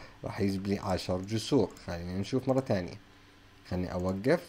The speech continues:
وأضغط على هاي اجكت، واجي اطلع برا، طلع طول الجسر اللي صار.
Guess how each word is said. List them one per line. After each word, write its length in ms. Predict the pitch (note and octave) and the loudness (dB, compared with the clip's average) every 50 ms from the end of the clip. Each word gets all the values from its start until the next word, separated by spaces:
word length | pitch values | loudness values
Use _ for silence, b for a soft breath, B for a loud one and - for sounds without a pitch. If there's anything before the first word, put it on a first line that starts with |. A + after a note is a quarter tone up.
| - - - - - | -18 -20 -20 -18 -14
وأضغط 420 | - F2+ F2+ - G2+ F#2 E2+ - F#2 | -12 -10 -10 -6 -4 -4 -4 -4 -4
على 120 | F2 F2 | -4 -2
هاي 120 | F2 - - | -2 -4 -4
اجكت، 540 | F2 F2 G2 - C#3+ E3 E3+ - - - - b b b b b b b - | -6 -10 -4 0 2 2 2 2 -4 -14 -16 b b b b b b b -2
واجي 200 | G2 F#2 - G#2 | 0 0 0 -2
اطلع 360 | G2 - - B2 A#2+ A#2+ A#2+ | -2 2 2 4 4 4 2
برا، 360 | A2 G2+ G2+ G2 G2 G2+ G#2 - - - - | 2 2 2 2 2 -2 -2 -4 -8 -2 2
طلع 200 | G#2+ G2+ G2+ G2 | 4 4 4 4
طول 300 | - - G#2+ G2+ G2+ G2 - - | 2 2 2 4 4 2 2 0
الجسر 380 | G2 F#2+ F#2+ G2 - - G2 - | -2 0 0 0 0 0 0 0
اللي 120 | F#2+ G2 | 0 0
صار. 220 | F#2 - G2 F2+ | 0 0 0 -2